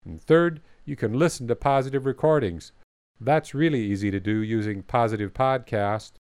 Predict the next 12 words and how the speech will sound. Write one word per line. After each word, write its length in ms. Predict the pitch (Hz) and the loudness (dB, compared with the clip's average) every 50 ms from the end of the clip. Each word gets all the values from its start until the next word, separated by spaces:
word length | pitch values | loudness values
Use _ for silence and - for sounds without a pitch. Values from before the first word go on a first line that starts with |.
| _ _ _ | _ _ _
I 140 | - 92 92 | -4 -4 -4
have 260 | 87 95 95 90 85 | -2 -2 -4 -4 -4
nearly 540 | 95 110 120 143 151 156 156 151 147 135 - - - _ _ _ | -6 -2 2 4 4 4 4 2 0 -2 -6 -12 -20 _ _ _
fifty 420 | - - 175 175 - - 170 147 | -2 -2 -2 -2 -2 -6 -6 -6
positive 520 | - - 147 151 151 139 139 135 131 117 | -4 0 0 2 2 0 0 -2 -4 -4
podcasts 960 | - - 147 151 151 147 131 120 - 127 110 104 104 104 107 110 - - - - - | 0 0 2 2 2 2 -2 -4 -6 -2 -2 0 0 -2 -2 -4 -8 -16 -18 -16 -10
on 220 | - 98 98 95 90 | -6 -6 -6 -6 -8
positive 500 | - - - 131 127 120 123 117 113 - | -8 -2 2 2 2 2 2 -2 -6 -4
thinking 320 | - 135 117 107 120 113 | -4 -6 -4 -4 -8 -4
radio 360 | 110 113 113 113 113 110 107 | 0 0 0 2 2 0 0
dot 280 | 107 107 104 101 101 - | 2 0 0 0 -2 -4
com 420 | - - 123 120 123 131 135 139 | -6 -6 -4 -4 -4 -6 -6 -10